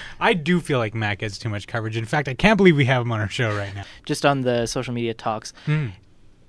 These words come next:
Speaker 2: I guess I don't necessarily do it for free. It's just that I'm not the one that gets paid. I think most often what happens actually is I go and I do a talk for an hour or two and they make a donation to a charity,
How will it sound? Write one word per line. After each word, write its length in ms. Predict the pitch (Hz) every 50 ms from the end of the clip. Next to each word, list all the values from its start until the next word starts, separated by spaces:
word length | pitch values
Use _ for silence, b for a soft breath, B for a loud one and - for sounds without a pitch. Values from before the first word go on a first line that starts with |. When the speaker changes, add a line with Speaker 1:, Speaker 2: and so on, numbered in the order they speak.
| - - -
Speaker 2:
I 100 | 135 139
guess 280 | 135 175 185 185 -
I 80 | 165 156
don't 180 | 151 151 143 139
necessarily 400 | 147 143 - - 151 139 135 127
do 140 | 127 131
it 220 | 127 117 104 - -
for 160 | - - 117
free. 460 | - - - - 151 131 120 110 110
It's 180 | 113 113 - -
just 160 | - 120 -
that 100 | 135 117
I'm 240 | 120 123 127 127 123
not 160 | 123 117 117
the 80 | - 120
one 140 | 120 117
that 60 | 113 110
gets 180 | 113 117 -
paid. 360 | - - - 123 117 107 107
I 80 | 107 113
think 160 | - 160 147
most 360 | 139 131 135 143 143 - -
often 240 | 131 135 - - 151
what 120 | 139 131 131
happens 380 | 135 135 139 - 175 160 143
actually 380 | 147 143 151 - - 170 160 139
is 80 | 117
I 100 | 120 120
go 160 | 123 120 127 123
and 100 | 120 120
I 80 | 117
do 140 | 110 117 113
a 40 | 110
talk 300 | - - 113 113 113 -
for 120 | - 117 110
an 60 | 107
hour 240 | 107 110 117 117 123
or 60 | 120
two 200 | - - 151 139
and 100 | 120 117
they 60 | 113
make 220 | 113 113 110 -
a 20 | 110
donation 380 | 104 107 107 104 107 - - -
to 80 | - 120
a 40 | -
charity, 400 | - - - - - - -